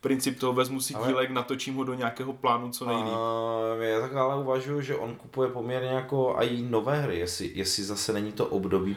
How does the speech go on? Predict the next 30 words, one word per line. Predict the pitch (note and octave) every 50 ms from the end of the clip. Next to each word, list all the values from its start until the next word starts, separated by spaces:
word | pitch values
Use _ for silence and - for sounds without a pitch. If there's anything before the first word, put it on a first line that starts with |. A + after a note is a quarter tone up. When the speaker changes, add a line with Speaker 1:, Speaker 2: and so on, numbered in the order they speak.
| - -
Speaker 2:
puzzle, | A#2 A#2+ - - - E2+ D#2+ D2+
jako, | C#2+ C#2+ - - -
Speaker 1:
Je | C3 C3+
Speaker 2:
jo. | -
Speaker 1:
t-, | - -
je | - C3
to, | B2+ - C#3 -
je | C3
to | - C3+
Speaker 2:
A | A#2+
Speaker 1:
možné. | F#2+ - - A2+
Speaker 2:
takových | F2+ F#2 A2 A2 A2 -
těch | A#2 A2+ - - -
abstraktních | A2 - - - - A2+ G#2 - - A2 G#2+ G#2 G#2+
různých, | A2 A2 G#2 G2+ G#2+ G#2 G2+ G2 G2+
víš, | G#2+ G2+ A2+ A#2+
jako, | B2+ A#2 - - A2+ A2 G#2+ G#2+ G#2+ F2
jako | D#2+ F#2+ G2 - -
už, | - - C2+ D#2 E2 F2 - - - - - -
<laughs> | - - - - -
jako | F#3 D#3+ - - E3
o | - C#3+ C#3+
jednom | C#3 C3 C#3+ D3 C#3+
puzzle | - C3+ C3 - - C3+
určitě | C3+ B2 - - - A#2+ B2
ještě | B2 B2+ - B2+
budeme | B2 B2+ B2 B2 B2
mluvit, | B2 A#2+ B2 A#2 G#2 G2 F2
jako, | F2 E2+ E2+ - D#2
jo. | D2+ D2 E2+